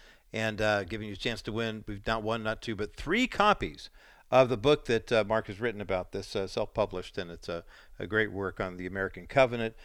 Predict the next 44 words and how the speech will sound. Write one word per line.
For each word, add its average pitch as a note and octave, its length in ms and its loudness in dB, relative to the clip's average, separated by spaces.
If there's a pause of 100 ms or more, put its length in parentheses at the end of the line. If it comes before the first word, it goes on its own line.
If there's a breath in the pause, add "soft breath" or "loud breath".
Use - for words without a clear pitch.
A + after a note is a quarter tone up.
(240 soft breath)
and G2+ 120 -6
how A2 140 2
if G#2+ 100 -8
we G#2+ 80 -4
use G2+ 160 -6
the G2 80 -10
Declaration G2 560 -6
of F#2 60 -10
Independence E3+ 680 0
as A#2 140 -2
our G2+ 120 2
guide G2 320 2
rather G2+ 240 2
than F#2+ 160 -8
the F#2 80 -10
Constitution, A2+ 840 -2 (460 loud breath)
we A#2+ 180 4
could A#2 200 4
actually G#2+ 680 2 (260)
bring A#2 160 0
America A2 360 0
back G#2 320 2
more G2+ 160 -6
toward G2+ 400 -6
being F#2+ 160 -10
a G2+ 40 -10
godly F#2+ 320 -4
nation. F#3+ 320 -2 (360 loud breath)
Uh, A2 100 4
Doctor D3 300 4
Wendy D3 240 2
Patrick E3+ 480 2
is C3 120 -2
al-, D3+ 80 6
if A2+ 160 -4
you A#2 140 -10
watch A#2 240 2
Court B2 200 -2
T A2+ 140 -6
V, G#2 120 -4
you're D#3 160 -6
familiar G2+ 340 -8
with F#2+ 140 -6
her. B2+ 220 0